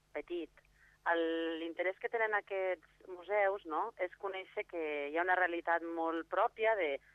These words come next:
doncs, doncs, els oficis vinculats, tenim objectes, maquetes d'embarcacions de,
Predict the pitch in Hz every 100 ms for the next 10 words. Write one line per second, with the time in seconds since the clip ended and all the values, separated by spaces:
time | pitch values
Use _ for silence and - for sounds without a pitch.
0 | _ _ _ 156 147 131 135 - 139 139
1 | 135 143 - 185 - 165 143 135 147 175
2 | 190 190 - - 143 139 131 - 180 185
3 | - 175 175 - - - - 165 147 165
4 | 151 147 139 139 135 139 131 147 135 131
5 | 135 135 131 123 123